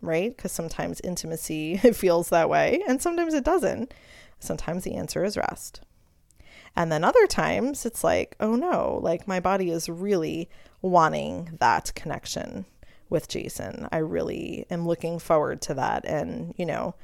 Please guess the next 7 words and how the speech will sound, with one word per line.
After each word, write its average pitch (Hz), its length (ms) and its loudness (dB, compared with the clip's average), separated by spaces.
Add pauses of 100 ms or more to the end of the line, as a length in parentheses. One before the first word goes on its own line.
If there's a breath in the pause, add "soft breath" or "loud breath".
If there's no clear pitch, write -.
(1040 soft breath)
and 233 180 6
so 240 200 6
your 240 180 4
brain 262 560 2 (100)
and 196 160 0
your 196 120 0
body 180 560 -2